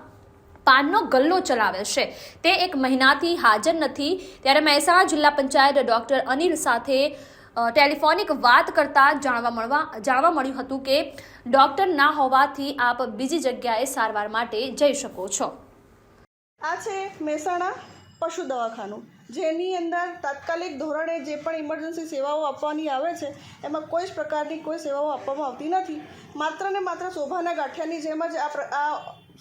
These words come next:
Speaker 2: અ, કાર્યાલયો ચાલુ રાખવામાં આવે છે. ટેલિફોનિક ડિસ્કસ કરવામાં આવે છે, ત્યારે પણ એવું કહેવામાં આવે છે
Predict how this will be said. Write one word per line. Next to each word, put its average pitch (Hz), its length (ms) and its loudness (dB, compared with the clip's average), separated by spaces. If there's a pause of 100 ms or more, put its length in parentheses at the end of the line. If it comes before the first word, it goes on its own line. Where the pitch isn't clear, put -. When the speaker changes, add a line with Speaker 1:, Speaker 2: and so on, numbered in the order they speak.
(120)
Speaker 2:
અ, 254 320 -6 (380)
કાર્યાલયો 302 540 -2
ચાલુ 285 240 -4
રાખવામાં 254 440 -6
આવે 233 140 -4
છે. - 160 -14 (920)
ટેલિફોનિક 381 520 -6
ડિસ્કસ 370 360 -8
કરવામાં 370 400 -2
આવે 359 140 -2
છે, 381 140 -8
ત્યારે 359 260 -6
પણ 339 180 -6
એવું 330 180 -6
કહેવામાં 320 340 -6
આવે 302 160 -2
છે 370 160 -8